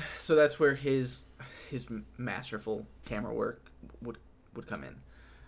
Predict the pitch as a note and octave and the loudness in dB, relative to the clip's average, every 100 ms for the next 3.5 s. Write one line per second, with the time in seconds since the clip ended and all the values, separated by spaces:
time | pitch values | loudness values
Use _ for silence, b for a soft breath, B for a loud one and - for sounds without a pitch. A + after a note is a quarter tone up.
0 | b b - - E3 E3 D#3 - - E3 | b b -20 -4 0 2 2 -2 -8 -8
1 | E3 F3 G3 F#3 F#3 F3+ F3+ - - - | -6 0 2 4 0 -4 -8 -18 -20 -20
2 | - - - D3 D#3+ D3 C#3 B2+ - - | -20 -20 -6 -2 2 2 0 -4 -18 -2
3 | - D#3 - D#3+ | 2 4 4 0